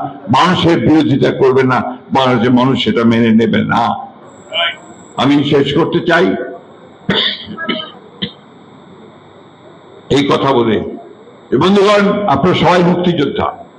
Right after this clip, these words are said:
আপনারা লড়াই করে, যুদ্ধ করে দেশ স্বাধীন করেছেন এবং সেই জন্যই এই দেশ টিকে আছে। আজকে যে যাই বলুক কথা, আপনাদের যুদ্ধই ছিল এই দেশের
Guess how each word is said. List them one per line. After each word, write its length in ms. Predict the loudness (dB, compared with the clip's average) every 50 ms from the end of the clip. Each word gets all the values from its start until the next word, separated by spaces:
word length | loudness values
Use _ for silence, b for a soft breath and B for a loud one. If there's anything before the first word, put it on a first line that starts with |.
| -20 -20 -20 -20 -20 -20 -20 -20 -8 -4
আপনারা 200 | -2 0 2 2
লড়াই 300 | 4 4 4 4 4 2
করে, 260 | 2 2 2 2 2
যুদ্ধ 320 | 2 2 0 0 2 2
করে 200 | 2 4 4 4
দেশ 220 | 4 2 2 0 0
স্বাধীন 340 | 0 0 0 2 0 0 0
করেছেন 380 | 0 0 -2 -2 -4 -8 -10 -10 -12 -16 -20 -20 -20 -20 -20 -20 -20 -20 -20 -20 -20 -20 -20 -20 -20 -20 -20 -20 -20 -20 -20 -4 -2
এবং 120 | 0 0
সেই 240 | 2 2 2 2 4
জন্যই 300 | 2 2 2 2 2 2
এই 140 | 2 2 2
দেশ 260 | 2 2 2 2 2
টিকে 340 | 2 0 0 2 2 2 2
আছে। 280 | 2 2 2 0 0 -2 -4 -8 -14 -16 -18 -20 -20 -20 -20 -20 -20 -20 -20 -20 -20 -20 -8 -4
আজকে 240 | -2 -2 0 0 0
যে 240 | 2 2 2 4
যাই 260 | 4 4 2 4 4 4
বলুক 420 | 4 4 4 4 4 4 4 2 2
কথা, 180 | 2 4 4
আপনাদের 880 | 4 4 6 4 4 2 0 0 0 2 2 2 2 0 0 -2 -6 -10 -14 -16 -20 -20 -20 -20 -20 -20 -20 -20 -20 -8 -2 0
যুদ্ধই 500 | 2 2 2 2 2 2 4 4 4 2
ছিল 260 | 2 2 2 2 4
এই 220 | 4 4 4 4
দেশের 640 | 4 4 4 2 2 2 2 4 2 2 0 -2 -4